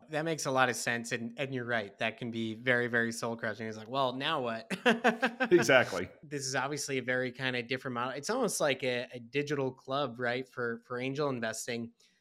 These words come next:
Speaker 1: How do you think the future of capital raising from angels looks like based on the types of behaviors you're seeing in the R U V community?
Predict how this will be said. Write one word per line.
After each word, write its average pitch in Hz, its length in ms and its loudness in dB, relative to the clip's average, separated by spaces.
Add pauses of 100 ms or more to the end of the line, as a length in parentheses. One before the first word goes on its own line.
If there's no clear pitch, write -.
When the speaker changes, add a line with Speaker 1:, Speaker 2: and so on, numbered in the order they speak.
(380)
Speaker 1:
How 208 200 0
do 311 60 -6
you 302 140 -2
think 170 360 -4
the 135 60 -8
future 147 360 -6
of 127 60 -6
capital 135 360 0
raising 123 360 -2
from 117 220 -8
angels 120 680 -6 (160)
looks 123 420 -6
like 107 240 -8
based 131 320 -4
on 131 120 0
the 113 80 -4
types 120 280 -10
of 117 80 -16
behaviors 113 540 -10
you're 113 160 -8
seeing 113 320 -8
in 107 100 -12
the 107 120 -12
R 107 120 -8
U 107 200 -14
V 101 200 -16
community? 104 440 -20